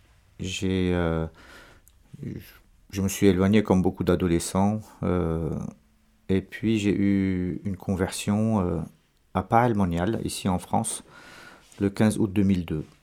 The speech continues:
J'ai rencontré, euh, le Christ et, euh, la seule chose que j'ai demandé, c'est que je voulais pas devenir prêtre. J'étais prêt à tout faire parce que j'ai compris que Dieu m'aimait.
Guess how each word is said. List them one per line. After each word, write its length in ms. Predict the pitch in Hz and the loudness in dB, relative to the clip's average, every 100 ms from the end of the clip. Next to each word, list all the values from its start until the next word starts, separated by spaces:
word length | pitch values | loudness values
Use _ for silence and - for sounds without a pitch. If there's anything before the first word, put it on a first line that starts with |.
| _ | _
J'ai 160 | 90 92 | -10 -8
rencontré, 800 | 87 90 98 90 - 95 87 85 | -8 -6 -8 -8 -6 -4 -2 -4
euh, 260 | 80 80 78 | -4 -4 -4
le 100 | 85 | -6
Christ 480 | - 117 - - - - - - - | -4 -6 -6 -14 -20 -20 -20 -20 -12
et, 380 | 104 92 90 82 | -8 -4 -4 -4
euh, 80 | 78 80 80 _ _ _ - - - - - _ | -4 -6 -10 _ _ _ -20 -20 -20 -20 -20 _
la 60 | 95 | -6
seule 200 | - 107 | 2 2
chose 200 | 120 - | 2 0
que 60 | 101 | 0
j'ai 100 | 92 | 2
demandé, 320 | 92 95 120 | 2 2 2
c'est 120 | 95 | 0
que 60 | 85 | -4
je 60 | |
voulais 120 | 90 | -4
pas 200 | 90 92 | -2 -2
devenir 240 | 87 82 80 | -2 -6 -8
prêtre. 360 | - 78 - - _ _ _ _ _ _ - | -8 -8 -8 -20 _ _ _ _ _ _ -12
J'étais 240 | 85 - | -8 -8
prêt 260 | - - 95 | -6 0 0
à 80 | |
tout 200 | 85 123 | 0 -4
faire 320 | - 95 104 - | -4 0 0 -2
parce 100 | - | -12
que 100 | 85 | -10
j'ai 140 | 87 | -8
compris 340 | - 85 - | -6 -6 -6
que 120 | 101 87 | -6 -4
Dieu 180 | 95 | -2
m'aimait. 320 | 85 78 90 | -2 0 -2